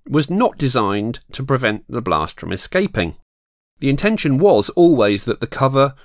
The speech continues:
was blown from the top of the shaft. Engineers thought that by filming this, they'd be able to calculate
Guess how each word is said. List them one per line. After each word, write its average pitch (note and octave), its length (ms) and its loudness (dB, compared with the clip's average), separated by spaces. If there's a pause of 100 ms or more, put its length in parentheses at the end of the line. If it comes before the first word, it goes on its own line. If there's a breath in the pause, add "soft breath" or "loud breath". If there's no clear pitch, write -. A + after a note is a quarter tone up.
was B2+ 220 2
blown A2+ 580 0
from G#2 300 -2
the A2 100 -4
top - 220 -4
of E2+ 140 -10
the G#2 60 -6
shaft. - 540 -2 (760)
Engineers G#2 480 0
thought C#3+ 360 0
that - 200 -8
by G2+ 180 0
filming D#3 560 0
this, C3 340 -4 (480 loud breath)
they'd B2 220 0
be A2 100 2
able G2 220 2
to G2 100 -10
calculate B2+ 800 -2